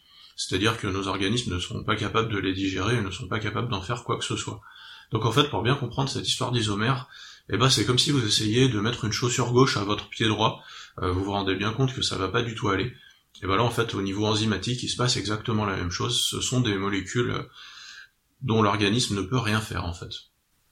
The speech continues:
On a aussi la formation de dérivés carboliniques à partir des acides aminés,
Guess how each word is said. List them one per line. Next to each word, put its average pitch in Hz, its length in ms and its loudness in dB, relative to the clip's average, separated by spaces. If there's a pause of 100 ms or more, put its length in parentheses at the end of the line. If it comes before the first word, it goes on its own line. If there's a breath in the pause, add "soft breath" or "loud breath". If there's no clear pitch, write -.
(540)
On 117 140 2
a 110 60 4
aussi 107 220 6
la 117 100 6
formation 135 440 2
de 107 160 2
dérivés 131 420 4
carboliniques 120 640 4
à 104 60 -2
partir 101 340 -2
des 110 180 0
acides 117 280 2
aminés, 113 460 2